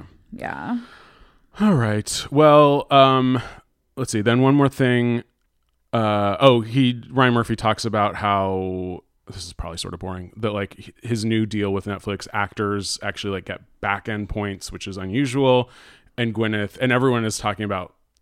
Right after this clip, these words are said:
Speaker 2: like, their business acumen and, you know, why they wanna be executive producers. Um, and they're like, "Oh yeah, uh, Ben Platt, Jessica Lange, and Gwyneth Paltrow all have this credit."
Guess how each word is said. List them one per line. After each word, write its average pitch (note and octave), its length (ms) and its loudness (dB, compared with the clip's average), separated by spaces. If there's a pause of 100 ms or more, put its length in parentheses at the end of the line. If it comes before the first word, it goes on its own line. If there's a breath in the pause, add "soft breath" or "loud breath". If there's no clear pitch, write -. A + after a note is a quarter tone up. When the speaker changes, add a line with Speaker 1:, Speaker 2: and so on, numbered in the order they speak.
(120)
Speaker 2:
like, G2 200 -6 (260)
their A#2 220 -2
business G2+ 420 -6
acumen G2 500 -6
and, F#2 280 -8 (600)
you B2 140 -4
know, G2 80 -2
why F#2+ 160 -2
they G2 100 -2
wanna G2 220 -4
be G2 120 -4
executive F#2+ 480 -8
producers. F#2+ 640 -6 (500 soft breath)
Um, F2+ 640 -6 (600)
and G2+ 640 -4 (840)
they're A#2 160 0
like, F#2 420 -6 (280)
"Oh A#2+ 60 2
yeah, B2 220 4 (140)
uh, G2+ 380 -2 (1040)
Ben B2 220 0
Platt, A2 340 2
Jessica A2 300 -4
Lange, G2+ 160 -4
and G#2 320 -6
Gwyneth G2+ 240 -6
Paltrow F#2+ 320 -6
all F#2+ 140 -2
have F2+ 180 -6
this E2+ 160 -10
credit." C3 420 0